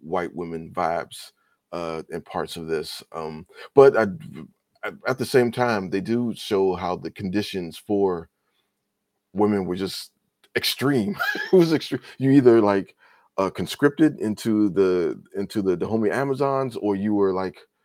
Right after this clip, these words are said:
a slave wife to some jabroni out there, <laughs> you know? And yeah, it was just, it was really,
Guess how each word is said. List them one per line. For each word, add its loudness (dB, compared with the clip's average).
a -6
slave 2
wife -2
to -12
some -8
jabroni -6
out -4
there, -4
<laughs> -4
you -2
know? 0
And -4
yeah, 8
it 4
was 2
just, -4
it -2
was -4
really, 0